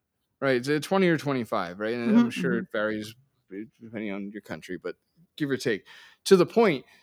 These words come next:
Speaker 1: you know, to, if that's, if that's a give or take gauge for, for when something can be labeled classic, right? Twenty, twenty-five years, then, then we're, we've entered polygons in three D,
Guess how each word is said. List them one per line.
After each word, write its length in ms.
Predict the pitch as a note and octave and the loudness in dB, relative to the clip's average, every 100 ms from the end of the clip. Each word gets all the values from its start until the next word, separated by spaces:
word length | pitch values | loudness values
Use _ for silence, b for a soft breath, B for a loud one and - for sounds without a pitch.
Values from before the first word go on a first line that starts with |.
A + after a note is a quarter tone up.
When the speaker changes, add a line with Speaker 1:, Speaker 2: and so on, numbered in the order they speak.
| b b _ _ | b b _ _
Speaker 1:
you 240 | F3+ F#3 F3 | -14 0 2
know, 80 | |
to, 160 | D#3 E3+ F3 | 2 2 0
if 100 | - | 4
that's, 240 | F#3 F3 | 2 4
if 180 | F#3+ F3+ | 4 6
that's 220 | F#3 F3 | 4 4
a 60 | E3+ | 2
give 240 | D#3+ E3 | 2 2
or 100 | E3+ | 2
take 280 | E3 F3 D3+ | 2 0 2
gauge 300 | D#3 D#3 D3 | 0 0 -2
for, 280 | - C#3 B2+ | 0 0 0
for 240 | - C3+ | -4 -4
when 380 | B2+ C#3 C#3+ C#3+ | -4 0 4 4
something 320 | C3+ C#3 C3+ | 4 2 2
can 120 | C3 | 0
be 160 | C3+ B2+ | 0 0
labeled 400 | B2 B2+ B2 A#2 | 2 2 2 -6
classic, 520 | - B2 A#2 - F#2 | -2 -2 0 -4 -6
right? 240 | G#2+ G#2+ G2+ | -4 -4 -4
Twenty, 320 | - A#2 A2+ | -8 -8 -8
twenty-five 520 | - A2+ G#2+ A#2+ A2 | -8 -8 -4 -4 -4
years, 380 | B2 A#2+ G2+ - b b b - | -2 -2 -2 -8 b b b 0
then, 220 | D3 C#3+ | 0 2
then 200 | D3+ D3+ | 2 2
we're, 140 | D3 D#3+ | 2 2
we've 260 | D3+ E3 | 2 4
entered 260 | E3+ E3+ C3+ | 4 4 2
polygons 640 | D3 D#3+ D3+ C#3 B2+ B2+ | -2 0 2 0 -2 -2
in 100 | B2 | -4
three 280 | A2+ C3+ B2 | -6 -2 -2
D, 360 | B2 B2+ F2+ | -2 -4 -6